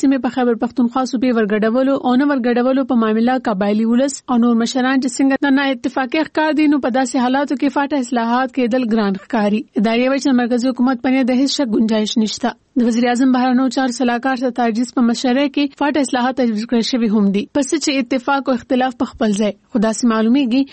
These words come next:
چې اولني حکومتونو په فاټا اصلاحاتو صرف خبرې کړي، رپورټونه وړاندې کړي، نور پې عملي ګامونه نه دي پورته شوي. ادارې په وینا اوس حکومت دغه اصلاحاتو ته عملي شکل ورکول غواړي، نو د قبایلو ولس رایه تقسیم شوه. د دې ټول صورتحال په شاه منظر کې فاټا اصلاحات عملي کېدل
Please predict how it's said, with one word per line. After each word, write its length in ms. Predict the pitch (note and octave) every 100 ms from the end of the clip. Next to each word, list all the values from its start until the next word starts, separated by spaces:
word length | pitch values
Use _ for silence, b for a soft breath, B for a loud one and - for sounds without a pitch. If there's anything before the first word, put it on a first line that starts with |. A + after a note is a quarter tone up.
| B -
چې 80 | D4
اولني 280 | D4+ D4+ D#4+
حکومتونو 440 | E4 C#4+ C#4+ D#4 D4+
په 120 | C#4+ B3+
فاټا 260 | C#4+ C#4+ B3+
اصلاحاتو 440 | B3 B3 B3 C4+
صرف 240 | - C#4 -
خبرې 280 | A3+ G#3 G#3+ A#3
کړي، 180 | A3 A3 _ B3+
رپورټونه 460 | A#3 B3 B3 C4 C4
وړاندې 280 | A#3 A3 A#3 D4
کړي، 200 | C#4+ D4+ B - D4+
نور 140 | D#4+ C#4+
پې 160 | C4
عملي 240 | A#3+ B3 B3+
ګامونه 280 | A3+ A#3+ C4+ A#3
نه 80 | G3
دي 40 | F#3+
پورته 260 | G#3 G#3 -
شوي. 200 | A#3+ A3 - -
ادارې 320 | B3 A#3+ C4+ C4
په 140 | B3+
وینا 180 | B3+ C4+ C4+
اوس 100 | C#4+ C#4
حکومت 340 | C4+ C4+ B3
دغه 160 | C4 C#4+
اصلاحاتو 420 | C#4 A#3 C4 C#4+ C4+
ته 60 | A3+
عملي 200 | A#3+ B3
شکل 220 | C#4 C4+ A#3+
ورکول 340 | A#3 A#3 A#3+ A3+
غواړي، 260 | D4 C#4+ C#4+
نو 100 | D4+ D4
د 100 | D#4
قبایلو 340 | C#4+ D4+ D#4
ولس 200 | C#4+ D4 -
رایه 160 | C#4+ C#4
تقسیم 340 | A3+ - G#3+ G#3
شوه. 180 | - A#3+ -
د 20 | C4
دې 80 | D#4+
ټول 160 | E4 D4
صورتحال 440 | D4 C#4 C4+ C#4+ C#4
په 80 | -
شاه 140 | A#3+ A3+
منظر 300 | A#3 D4 C#4+
کې 60 | B3+
فاټا 240 | B3 B3 A3+
اصلاحات 480 | B3+ A3+ A#3 B3+ A#3+
عملي 220 | G#3 G#3 A#3
کېدل 260 | A3 B3+